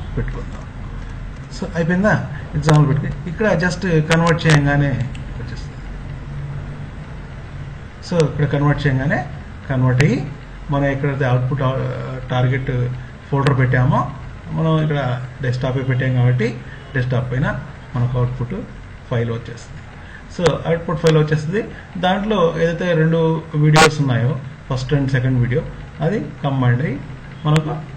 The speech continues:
సింగిల్ వీడియోగా వచ్చేస్తుంది. ఓకే, మొత్తం ఇక్కడ అవుతుంది, నైంటీ ఎయిట్ వరకు వచ్చింది. So హండ్రెడ్ పర్సెంట్ అయిపోయింది, కన్వర్షన్ కంప్లీట్ సక్సెస్ఫుల్గా మనకు ఇక్కడ వీడియో అయిపోయింది.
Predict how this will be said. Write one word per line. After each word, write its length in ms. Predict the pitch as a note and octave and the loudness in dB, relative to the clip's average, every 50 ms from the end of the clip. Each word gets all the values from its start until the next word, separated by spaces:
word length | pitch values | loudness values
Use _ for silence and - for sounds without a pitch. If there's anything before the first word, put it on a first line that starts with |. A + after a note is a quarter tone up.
| - - | -12 -2
సింగిల్ 300 | - D#3 C#3 B2 B2 A#2+ A2+ A#2+ | 0 2 2 4 4 2 2 2
వీడియోగా 320 | A#2 A2+ A2 G#2+ A#2 - - - - - - - - - - - - | 0 0 -2 -2 -2 -2 -2 -6 -10 -12 -12 -14 -14 -16 -12 -8 -6
వచ్చేస్తుంది. 420 | B2 B2 - D#3 - - - - - - - - - - - - - - - | -6 -4 -4 -6 -6 -8 -10 -12 -14 -16 -16 -16 -16 -16 -16 -16 -8 -4 -2
ఓకే, 160 | D#3 D#3+ D3+ B2 - - - - - - - - | 2 2 2 2 2 -2 -6 -10 -12 -8 -4 -2
మొత్తం 200 | E3+ D#3+ - F3+ E3+ D#3+ | -2 0 2 2 4 4
ఇక్కడ 120 | D#3 D#3 - C#3 | 4 4 4 4
అవుతుంది, 320 | C#3+ C#3+ C#3+ C#3 C#3+ F3 G#3+ G#3+ F3+ | 2 2 2 2 2 2 2 2 4
నైంటీ 340 | D#3+ D#3 D3+ D3+ D3+ D3+ D3+ D3 D3 D3 C#3+ C#3+ C#3+ C#3+ C#3 C#3+ C#3+ C#3+ C#3+ | 6 6 6 6 4 4 4 4 4 4 2 2 2 0 0 0 0 0 0
ఎయిట్ 160 | C#3 B2+ B2+ B2+ | 2 2 0 0
వరకు 160 | A#2 C3 C3 B2 | 0 0 0 0
వచ్చింది. 280 | - B2+ C#3 D#3 - D#4+ - - - - - - - - - - - - | 2 2 2 2 0 -2 -4 -8 -10 -12 -14 -16 -16 -18 -18 -14 -2 0
So 80 | G#3+ F3 E3 | 4 4 6
హండ్రెడ్ 240 | F3 E3 D#3 D3 - B2+ | 6 6 6 4 4 2
పర్సెంట్ 280 | A#2+ - A#2 A#2 - D3 C3+ | 0 0 -2 -2 -2 -2 0
అయిపోయింది, 320 | B2 A#2+ A2+ A2 A2+ - - C#3+ | 0 0 -2 -2 -4 -4 -2 -2
కన్వర్షన్ 380 | C3+ C#3 B2+ B2 - C#3 B2 - | 0 0 0 0 0 0 0 0
కంప్లీట్ 320 | A#2+ A#2+ - A#2+ G#2+ - - - D#3 | 0 0 -2 -4 -6 -6 -4 -2 -2
సక్సెస్ఫుల్గా 580 | D3+ - D#3 D3+ - - D3+ D3+ D#3 E3 F3+ F3 E3 D#3+ | 0 2 0 0 2 2 4 6 6 6 6 6 4 4
మనకు 220 | E3+ F3 F3 B3 F#4 E4+ | 4 2 0 -2 -2 -2
ఇక్కడ 140 | A3+ G3 A#3 - - - - - - - - - - - - - - G3 | -2 -2 -2 -2 -2 -4 -8 -8 -8 -8 -8 -8 -8 -8 -8 -2 2 4
వీడియో 200 | G3+ F#3 G3 A3+ - - - C3+ | 6 6 6 4 4 2 -2 -2
అయిపోయింది. 400 | B2 B2 - B2+ - - - | -2 -2 -2 -4 -4 -4 -6